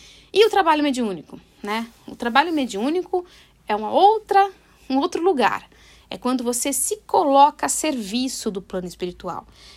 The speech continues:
É quando você serve de canal, né, pra receber as mensagens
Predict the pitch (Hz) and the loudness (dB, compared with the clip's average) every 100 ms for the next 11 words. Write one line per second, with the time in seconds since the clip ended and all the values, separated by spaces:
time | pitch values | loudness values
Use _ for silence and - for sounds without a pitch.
0 | - 185 247 240 226 - 277 - - 262 | -14 -6 -2 -2 -2 -4 -2 -2 2 2
1 | 330 294 220 185 196 208 185 175 165 - | 2 -2 -4 -10 -10 -10 -6 -4 -4 -6
2 | _ _ - 175 175 - - _ - 214 | _ _ -20 -18 -18 -18 -20 _ -2 0
3 | 247 262 277 196 220 269 277 302 349 - | 0 -2 -4 -2 0 0 0 -2 -4 -2
4 | 190 202 220 294 330 | 0 0 -2 -6 -6